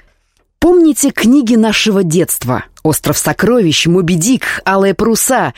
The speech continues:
герои, на которых мы хотели быть похожи, сюжеты,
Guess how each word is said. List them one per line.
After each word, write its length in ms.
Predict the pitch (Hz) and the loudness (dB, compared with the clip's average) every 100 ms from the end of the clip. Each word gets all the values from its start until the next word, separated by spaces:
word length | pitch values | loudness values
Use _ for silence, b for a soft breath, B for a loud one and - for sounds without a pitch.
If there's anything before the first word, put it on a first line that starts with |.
| B B | B B
герои, 680 | - 139 208 208 208 175 143 | -2 0 2 2 2 2 2
на 180 | 131 143 | 0 0
которых 560 | - 196 311 311 262 - | -2 -2 0 0 0 0
мы 120 | 220 | 0
хотели 540 | - 196 - 285 240 | -2 -4 -2 0 0
быть 340 | 180 180 196 - | 0 -2 -4 -4
похожи, 720 | 156 135 - 156 131 120 110 B B B | -4 -4 -2 -2 0 -2 -4 B B B
сюжеты, 840 | - - 170 135 151 170 - 131 | -6 -2 0 0 0 -2 -2 -4